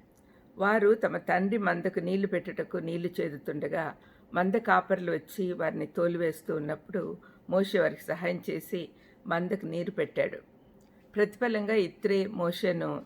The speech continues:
తన ఇంటికి ఆహ్వానించి ఆతిథ్యం ఇచ్చి, ఆ, తనకి ఏమి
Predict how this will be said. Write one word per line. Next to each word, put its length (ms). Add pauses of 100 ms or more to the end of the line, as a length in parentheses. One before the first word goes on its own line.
తన 120
ఇంటికి 380
ఆహ్వానించి 720
ఆతిథ్యం 520
ఇచ్చి, 400 (600)
ఆ, 360 (500)
తనకి 300
ఏమి 360